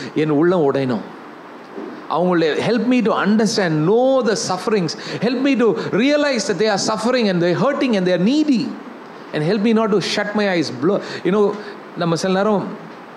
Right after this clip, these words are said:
சிக்னல்ல நிக்கும் போது யாராவது பிச்சை எடுத்துட்டு வராங்க, என்ன சூம்பின கை, என்ன லெப்ரசி பேஷண்ட், இந்த மாதிரி வராங்கன்னா, என்ன நம்ம என்ன செய்வோம்? உடனே கார்ல ஏ சி on பண்ணிட்டு கண்ணாடியை சீக்கிரமா,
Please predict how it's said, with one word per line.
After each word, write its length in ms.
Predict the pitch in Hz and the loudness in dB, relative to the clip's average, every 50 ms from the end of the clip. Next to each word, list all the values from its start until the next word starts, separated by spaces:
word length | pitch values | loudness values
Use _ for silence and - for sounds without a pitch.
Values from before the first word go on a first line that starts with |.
| - - - - - - - - - - - | -20 -20 -20 -20 -20 -20 -18 -14 -12 -6 -2
சிக்னல்ல 380 | 185 180 175 190 196 190 185 180 | 0 0 2 2 4 4 2 2
நிக்கும் 280 | 175 180 175 214 190 | 2 0 0 0 2
போது 320 | 180 190 190 208 214 202 202 - - - - - - - - - - - - - | 2 4 4 4 4 2 0 -4 -10 -14 -16 -16 -18 -18 -18 -18 -18 -10 -4 0
யாராவது 300 | 165 175 180 185 196 165 | 0 2 2 2 2 2
பிச்சை 240 | 185 185 - 208 | 0 0 2 2
எடுத்துட்டு 320 | 202 190 180 190 175 190 185 | 0 2 0 0 2 2 2
வராங்க, 580 | 180 180 190 196 196 196 190 190 185 196 151 - - - - - | 2 4 2 2 2 2 2 2 0 -2 -2 -4 -8 -12 -6 -2
என்ன 420 | - 175 185 185 165 156 147 135 135 - - - - - - | 0 0 2 2 2 0 0 -2 -4 -8 -12 -16 -12 -4 0
சூம்பின 360 | 202 202 190 196 185 185 185 | 2 4 4 4 4 2 2
கை, 420 | 165 185 180 185 185 185 190 190 190 - - - - - - | 2 2 4 4 4 4 4 2 0 -4 -10 -16 -12 -8 -4
என்ன 220 | 165 175 185 175 | -2 0 2 2
லெப்ரசி 480 | 165 175 180 185 196 196 190 - 190 160 | 2 2 0 0 0 0 2 2 0 2
பேஷண்ட், 400 | 185 185 175 165 - 180 180 165 | 2 0 0 0 0 0 0 0
இந்த 160 | 196 170 175 185 | 0 0 2 2
மாதிரி 220 | 185 196 208 196 | 2 4 4 4
வராங்கன்னா, 520 | 185 190 185 185 190 180 175 190 202 196 196 - - - - - - | 4 4 4 2 2 2 2 2 2 0 0 -4 -8 -14 -12 -6 -4
என்ன 180 | - 170 185 | -2 0 0
நம்ம 200 | 170 170 170 165 | 2 2 2 2
என்ன 120 | 170 185 196 | 2 0 0
செய்வோம்? 420 | 185 - 190 175 160 143 131 117 - - - - - - | 2 2 2 2 2 2 0 -2 -4 -8 -14 -12 -6 -2
உடனே 380 | 143 143 156 170 180 185 185 | 0 0 2 2 2 2 0
கார்ல 340 | 175 180 180 180 185 185 185 | 0 0 0 0 2 2 2
ஏ 220 | 180 170 170 185 180 | 4 4 4 2 2
சி 160 | 185 202 180 | 2 2 2
on 220 | 175 185 190 185 | 2 2 2 2
பண்ணிட்டு 280 | 180 180 180 180 196 190 | 2 2 2 2 0 0
கண்ணாடியை 440 | 190 170 175 185 180 175 180 170 156 | 0 0 0 0 2 2 2 2 2
சீக்கிரமா, 440 | - 185 175 196 185 180 185 196 | 2 0 0 0 0 2 2 2